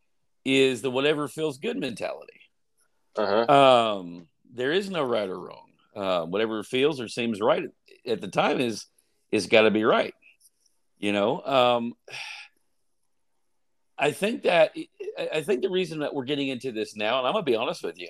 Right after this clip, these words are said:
Speaker 1: I, I, Brandon, I think the reason why we're going back over this again is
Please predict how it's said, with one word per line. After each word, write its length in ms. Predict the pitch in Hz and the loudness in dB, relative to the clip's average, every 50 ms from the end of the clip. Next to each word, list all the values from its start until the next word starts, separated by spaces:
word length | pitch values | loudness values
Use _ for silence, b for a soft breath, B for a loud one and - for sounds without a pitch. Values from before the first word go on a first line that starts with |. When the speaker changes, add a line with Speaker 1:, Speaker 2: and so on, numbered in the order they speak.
| - | -2
Speaker 1:
I, 60 | 98 101 | 0 0
I, 180 | 95 - 101 98 - _ - | 0 0 -2 -6 -6 _ -6
Brandon, 360 | 98 95 98 98 101 107 107 | -2 0 0 0 0 0 0
I 100 | 104 101 | -2 0
think 180 | 113 131 117 110 | 0 -2 -2 -2
the 60 | 117 | -2
reason 240 | 127 127 113 117 113 | -2 -2 -2 0 0
why 80 | 107 | 2
we're 120 | 101 101 101 | 2 2 2
going 220 | 107 107 107 98 | 2 2 2 4
back 180 | 98 101 95 - | 2 2 4 2
over 180 | 101 92 98 | 0 0 0
this 160 | 92 92 - | -4 -4 -8
again 400 | 92 82 98 139 180 185 139 131 _ _ _ _ _ _ _ _ _ _ _ _ _ _ _ _ _ _ | -10 -6 -6 -4 -4 -4 -8 -10 _ _ _ _ _ _ _ _ _ _ _ _ _ _ _ _ _ _
is 720 | - 131 123 120 120 117 117 113 113 113 107 - - - | 4 6 8 8 10 8 8 6 4 0 -2 -6 -10 -12